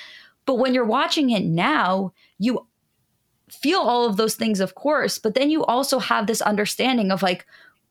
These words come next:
wow, Khloé's relationship with her body, all of the sisters' relationship with their body is so much deeper than just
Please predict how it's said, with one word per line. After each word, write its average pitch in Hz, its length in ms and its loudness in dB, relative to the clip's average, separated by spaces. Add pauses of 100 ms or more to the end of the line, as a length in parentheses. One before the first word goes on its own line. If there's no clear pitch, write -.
wow, 226 420 0
Khloé's 330 680 0 (260)
relationship 214 640 0
with 214 100 0
her 185 140 0
body, 160 600 0 (240)
all 190 240 2
of 254 120 -2
the 302 80 0
sisters' 311 420 -2
relationship 302 540 0
with 302 80 -2
their 285 140 0
body 302 360 0 (300)
is - 160 0
so 311 440 0
much - 440 -2 (240)
deeper 262 380 0
than 196 180 2
just 202 460 -2